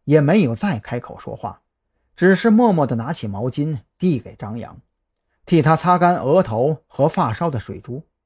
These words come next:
船上没有合适的衣物，倒也只能先委屈委屈了。就在张扬他们调转船头返航的同时，山南市的刑警已经完成了对金鹏商务酒店的布控。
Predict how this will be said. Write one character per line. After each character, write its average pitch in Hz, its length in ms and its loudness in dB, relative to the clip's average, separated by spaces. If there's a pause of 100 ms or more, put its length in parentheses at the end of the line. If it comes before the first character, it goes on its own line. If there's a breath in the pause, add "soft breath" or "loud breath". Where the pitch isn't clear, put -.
(520)
船 220 300 2
上 233 180 2
没 156 140 2
有 160 100 0
合 113 240 -8
适 147 120 -8
的 107 100 -8
衣 123 160 -8
物， 156 240 -14 (360)
倒 156 200 2
也 147 160 2
只 120 220 -6
能 127 120 -4
先 170 280 -2
委 123 200 -6
屈 - 160 -12
委 131 220 -10
屈 - 160 -20
了。 76 160 -18 (1300)
就 170 180 4
在 151 160 4
张 175 200 2
扬 135 180 -2
他 139 180 -2
们 123 340 -4 (140)
调 165 200 4
转 127 220 -2
船 156 240 -4
头 131 160 -2
返 110 280 -6
航 127 220 -10
的 160 100 -4
同 135 220 -12
时， 113 320 -12 (640)
山 262 300 2
南 160 180 2
市 - 160 -4
的 127 80 -4
刑 120 260 -6
警 104 380 -12 (220)
已 156 160 2
经 170 180 0
完 151 220 2
成 131 160 -4
了 139 80 0
对 139 180 -4
金 170 220 -4
鹏 120 200 -6
商 170 240 -4
务 127 80 -4
酒 101 280 -12
店 175 180 -6
的 98 80 -10
布 117 180 -14
控。 127 240 -14